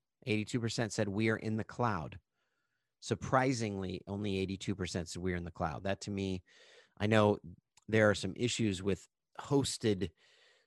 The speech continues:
uh, moving from hosted to the cloud for some of the carriers with so much data, so much information. But I would love for those numbers. If we did this <laughs> survey again in a year, I'd hope that those eighty-twos would be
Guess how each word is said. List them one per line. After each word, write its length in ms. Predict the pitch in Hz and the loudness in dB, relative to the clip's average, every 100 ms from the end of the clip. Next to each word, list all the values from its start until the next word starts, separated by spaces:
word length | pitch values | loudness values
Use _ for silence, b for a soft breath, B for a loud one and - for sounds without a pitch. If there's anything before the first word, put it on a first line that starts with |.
| b | b
uh, 400 | - 98 92 87 - | 0 2 4 0 -4
moving 540 | - 131 143 147 139 117 | -4 8 10 10 8 6
from 180 | 120 | 2
hosted 420 | 110 120 - 110 90 | 4 4 2 -2 -2
to 120 | 107 | -2
the 100 | 101 | 0
cloud 460 | - 101 95 92 | 2 2 4 0
for 140 | - 90 | -4 -4
some 180 | - 95 | -2 -2
of 60 | |
the 60 | 92 | -2
carriers 420 | - 107 92 90 | 0 0 0 -2
with 120 | 92 | -4
so 240 | - 139 123 | -2 2 2
much 260 | 110 - | 2 0
data, 300 | - 98 92 | 2 2 2
so 140 | - 123 | 0 -2
much 200 | 113 110 | 0 -2
information. 600 | 95 92 95 98 - 87 B B B B - | -2 -2 -2 -4 -6 -8 B B B B 0
But 200 | 110 - | 0 2
I 280 | 113 113 113 | 4 6 6
would 260 | 101 101 | 4 2
love 280 | 101 113 107 | 4 6 4
for 120 | 113 | 2
those 240 | 95 95 87 | 4 4 2
numbers. 440 | 92 92 92 87 - | 0 2 0 -2 -8
If 140 | - | -2
we 60 | 123 | 2
did 200 | 113 107 | 4 4
this 140 | 110 | 2
<laughs> 100 | - | 4
survey 320 | 123 113 143 | 4 6 6
again 260 | 113 101 101 | 6 4 0
in 100 | 95 | 0
a 40 | |
year, 320 | 92 98 123 123 | -2 0 4 4
I'd 120 | 104 | 4
hope 160 | 107 | 2
that 120 | - 98 | 0 0
those 200 | 101 - | -2 0
eighty-twos 560 | 120 127 120 165 165 143 | -2 -2 -2 -2 -2 -2
would 200 | 135 110 | -4 -2
be 320 | 120 123 | 0 0